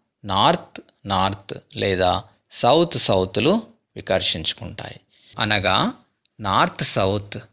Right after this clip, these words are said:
లేదా సౌత్ నార్త్‌లు ఆకర్షించుకుంటాయి. ఇక్కడ రెండు అయస్కాంత ధృవాల మధ్య ఆకర్షణ లేదా వికర్షణ బలాలు ఉన్నాయి.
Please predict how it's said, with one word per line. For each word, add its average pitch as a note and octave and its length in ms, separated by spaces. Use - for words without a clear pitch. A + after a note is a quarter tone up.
లేదా F#2+ 300
సౌత్ C3+ 420
నార్త్‌లు A2 640
ఆకర్షించుకుంటాయి. F#2+ 1200
ఇక్కడ C3 280
రెండు G#2+ 380
అయస్కాంత E3+ 560
ధృవాల B2 460
మధ్య A2 340
ఆకర్షణ E3+ 640
లేదా G#2 400
వికర్షణ F3+ 520
బలాలు G#2+ 420
ఉన్నాయి. B2 380